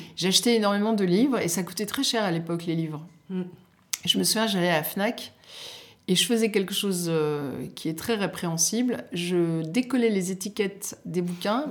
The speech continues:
Speaker 1: pour remettre une étiquette beaucoup moins chère. Parce que
Speaker 2: La
Speaker 1: quand
Speaker 2: vérité éclate aujourd'hui. <laughs>
Speaker 1: Exactement.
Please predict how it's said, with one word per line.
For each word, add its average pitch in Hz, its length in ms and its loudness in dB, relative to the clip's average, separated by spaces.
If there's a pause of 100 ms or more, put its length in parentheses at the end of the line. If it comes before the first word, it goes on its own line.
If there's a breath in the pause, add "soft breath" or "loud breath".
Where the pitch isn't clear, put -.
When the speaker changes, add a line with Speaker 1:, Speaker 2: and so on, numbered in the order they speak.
Speaker 1:
pour 202 160 -10
remettre 208 340 0
une 196 100 -2
étiquette 185 440 -2
beaucoup 254 240 -4
moins 226 140 2
chère. 214 320 0 (540 loud breath)
Parce - 100 -6
que 180 60 2
Speaker 2:
La 175 40 8
Speaker 1:
quand 175 80 8
Speaker 2:
vérité 196 260 8
éclate 180 300 4
aujourd'hui. 170 420 2 (100)
<laughs> 165 100 -2
Speaker 1:
Exactement. 208 880 2